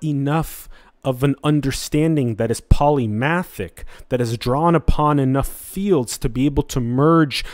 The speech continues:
the simultaneity of the non-dual nature with the individuated nature.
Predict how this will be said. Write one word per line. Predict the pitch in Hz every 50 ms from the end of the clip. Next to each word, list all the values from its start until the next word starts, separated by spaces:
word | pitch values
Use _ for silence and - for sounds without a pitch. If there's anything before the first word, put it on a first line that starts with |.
| - - -
the | 139
simultaneity | 123 - - - 143 143 147 143 143 131 - - - 123 135 165 196 208 196 170 139 127 123 - _ _
of | - 156 170 175 156 131 123 120
the | 135
non-dual | 135 135 139 143 143 143 135 113 139 139 135 127
nature | 120 127 143 151 147 - - 127 117 113 - - - -
with | - 120 143 139 - -
the | 139 135 131 -
individuated | 127 120 117 113 123 101 107 104 92 - 101 98 95 95 90 95 87 90 113
nature. | 135 143 135 - - 90 78 -